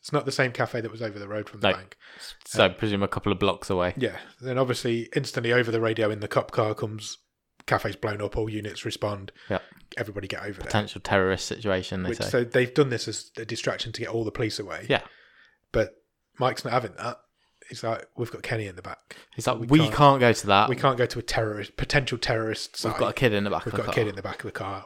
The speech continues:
Speaker 1: We'll stay here, keep our eye on what's going on here. And then you see a scene of Kenny's mum in the hospital, and they're preparing for patients.
Speaker 2: Yeah, so all the, all the people in the hospital are watching the news.
Speaker 1: Yeah, she works in A and E, doesn't she? So she's
Speaker 2: Yeah.
Speaker 1: watching the
Speaker 2: And
Speaker 1: news,
Speaker 2: this is
Speaker 1: so
Speaker 2: the first time it's revealed that she's a doctor,
Speaker 1: Yeah.
Speaker 2: whatever.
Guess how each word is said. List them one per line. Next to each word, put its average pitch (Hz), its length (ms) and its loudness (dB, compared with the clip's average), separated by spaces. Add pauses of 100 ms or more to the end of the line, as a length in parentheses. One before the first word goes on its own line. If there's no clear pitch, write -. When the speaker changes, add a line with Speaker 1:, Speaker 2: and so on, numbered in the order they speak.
Speaker 1:
We'll 113 140 -6
stay 104 240 -2
here, 104 240 -4
keep - 260 -4
our 107 80 -8
eye 98 80 -6
on 98 80 -10
what's 101 160 -12
going 98 200 -6
on 92 140 -10
here. 95 220 -8 (320)
And 123 360 -2
then 143 200 4
you 135 60 4
see 131 160 6
a 120 40 6
scene 123 420 0
of 117 340 -2
Kenny's 123 260 0
mum 127 220 0
in 120 80 -2
the 117 80 -4
hospital, 123 500 -4 (560)
and 110 280 -12 (140)
they're 113 200 4 (220)
preparing 110 420 -4
for 104 320 -4
patients. - 480 -6
Speaker 2:
Yeah, 123 180 8
so 127 160 6
all 127 140 10
the, 120 80 -2
all 131 180 4
the 113 140 6
people 104 300 0
in 98 100 0
the 98 60 0
hospital 95 500 -2
are 92 320 2 (280)
watching 101 420 -2
the 95 100 -2
news. 98 120 0
Speaker 1:
Yeah, 90 140 0
she - 140 -4
works 123 180 -2
in 110 80 -6
A 104 40 -10
and 98 180 -10
E, 95 100 -10
doesn't 104 180 -10
she? 107 100 -8
So - 120 -8
she's 98 60 0
Speaker 2:
Yeah. 104 160 4
Speaker 1:
watching 104 220 -6
the 95 80 -2
Speaker 2:
And 127 100 4
Speaker 1:
news, 143 120 8
Speaker 2:
this - 60 -2
is 120 60 2
Speaker 1:
so 120 60 4
Speaker 2:
the - 60 0
first 131 200 8
time 120 180 6
it's 104 160 -2
revealed 101 400 6
that 92 140 0
she's 92 240 0
a 92 100 0
doctor, - 400 -2
Speaker 1:
Yeah. - 160 -2
Speaker 2:
whatever. - 300 -2